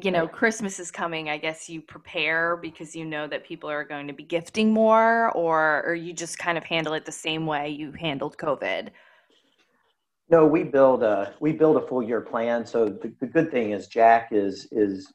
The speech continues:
Speaker 2: in the developed world, a fairly mature brand. And so it's a healthy growing brand, but fairly predictable from a seasonality perspective, right? So,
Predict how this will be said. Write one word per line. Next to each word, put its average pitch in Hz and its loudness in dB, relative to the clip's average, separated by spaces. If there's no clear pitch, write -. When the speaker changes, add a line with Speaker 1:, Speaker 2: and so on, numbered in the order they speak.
Speaker 2:
in 107 -4
the 101 -4
developed 127 4
world, 107 0
a 98 -2
fairly 113 2
mature 110 -4
brand. 98 -4
And 101 -6
so 107 4
it's - -2
a - -2
healthy 120 0
growing 110 4
brand, 107 0
but 123 2
fairly 123 6
predictable 104 0
from 95 -6
a 92 -6
seasonality 92 -6
perspective, - -10
right? 107 2
So, 107 4